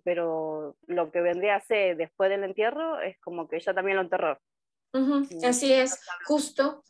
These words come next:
Speaker 2: eso que es, que comenta Cintia es lo que se denomina un trabajo de duelo. Prácticamente estoy maquillando esto. Y cuando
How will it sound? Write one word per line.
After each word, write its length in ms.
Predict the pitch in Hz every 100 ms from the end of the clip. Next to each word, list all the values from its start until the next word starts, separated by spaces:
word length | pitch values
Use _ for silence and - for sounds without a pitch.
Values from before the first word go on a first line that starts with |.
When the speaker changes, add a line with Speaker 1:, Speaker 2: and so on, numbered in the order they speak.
| _ -
Speaker 2:
eso 360 | 269 269 262
que 120 | 233
es, 220 | 254 247 -
que 160 | 247
comenta 460 | 247 233 233 233 247
Cintia 520 | 247 285 254 226 226
es 300 | 226 226 - 240
lo 180 | 226
que 120 | 226 214
se 180 | 214
denomina 580 | 202 208 214 220 220 - 226
un 140 | 220
trabajo 460 | 214 208 196 - 202
de 140 | 190
duelo. 340 | 190 185 190
Prácticamente 640 | 214 208 233 226 208 202 214
estoy 240 | 208 208
maquillando 680 | 208 202 202 190 190 190 185
esto. 360 | 180 - 160 - - - -
Y 300 | 262 302 302
cuando 580 | 220 214 208 202 -